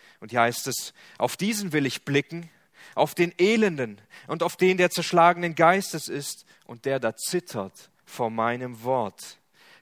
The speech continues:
Gott offenbart sich diesen Herzen, die bereit sind, Gott zu erkennen, die bereit sind, ihn zu sehen. Er offenbart sich denjenigen, die zerschlagenen Herzens sind, die vor Gottes Wort zittern, die Ehrfurcht haben.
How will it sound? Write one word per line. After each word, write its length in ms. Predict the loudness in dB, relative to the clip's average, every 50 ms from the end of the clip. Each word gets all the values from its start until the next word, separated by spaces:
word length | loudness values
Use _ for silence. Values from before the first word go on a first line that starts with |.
| _
Gott 280 | _ 0 0 0 -2 -4
offenbart 760 | -6 -6 -6 -6 -10 -10 -10 0 0 2 4 4 2 0 -4
sich 300 | -6 -4 -4 -4 -6 -8
diesen 380 | -6 -4 -4 -4 -4 -6 -6 -2
Herzen, 500 | 0 4 4 4 4 2 -2 -8 -8 -6
die 100 | -6 -4
bereit 460 | 0 0 2 4 4 4 4 2 -4
sind, 220 | -6 -6 -6 -4
Gott 200 | -2 -2 -2 -2
zu 140 | -4 -4 -2
erkennen, 500 | -2 -2 -2 -2 -4 -4 -4 -6 -14 -18 _ _ -20 -20 -14 -6
die 80 | -4 0
bereit 340 | 0 6 6 6 6 6 2
sind, 240 | -4 -4 -4 -6
ihn 200 | -6 -8 -8 -6
zu 180 | -6 -6 -4 -4
sehen. 560 | -4 -2 0 0 0 0 -2 -6 -8 -12 -16 _ -20 -20 -20 -20 -4
Er 100 | 0 0
offenbart 420 | 0 0 -2 0 2 4 4 4 2
sich 200 | -4 -8 -4 0
denjenigen, 680 | 2 2 2 2 2 2 2 2 0 -6 -8 -10 -8
die 140 | -8 -8 -6
zerschlagenen 800 | -6 -6 -6 -2 2 4 6 6 6 4 2 0 -2 -4 -2 0
Herzens 540 | 0 0 0 -2 -4 -8 -10 -10 -10 -8 -6
sind, 360 | -6 -6 -8 -10 -16 -20 _ _ _ _ _ _ _ _ _ _ _ _ _ _ _ _ _ _ _ _
die 80 | -20
vor 160 | -12 -12 -10 -8
Gottes 340 | -8 -8 -8 -8 -10 -8 -6
Wort 200 | -8 -8 -8 -10
zittern, 340 | -12 -12 -10 -8 -8 -8 -4
die 120 | -4 -2
Ehrfurcht 600 | -2 -2 -2 -4 -6 -8 -10 -10 -10 -10 -10 -8
haben. 360 | -4 -2 -2 -2 -4 -6 -14